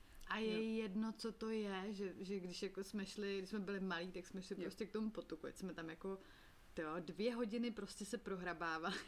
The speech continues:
Speaker 1: <laughs> v jakým bahně.
Speaker 2: Mhm.
Speaker 1: Ale bylo to jedno,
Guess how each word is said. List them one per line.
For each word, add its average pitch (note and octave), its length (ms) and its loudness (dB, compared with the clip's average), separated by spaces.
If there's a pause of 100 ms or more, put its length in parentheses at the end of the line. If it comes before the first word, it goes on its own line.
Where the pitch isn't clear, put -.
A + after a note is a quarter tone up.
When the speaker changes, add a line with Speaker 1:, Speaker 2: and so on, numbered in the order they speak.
(120)
Speaker 1:
<laughs> - 280 0
v - 40 -2
jakým B3 440 2
bahně. F#3 680 2 (160)
Speaker 2:
Mhm. G3+ 220 2 (560)
Speaker 1:
Ale F#3+ 580 4
bylo G3 240 0
to G#3 140 -2
jedno, A3 580 0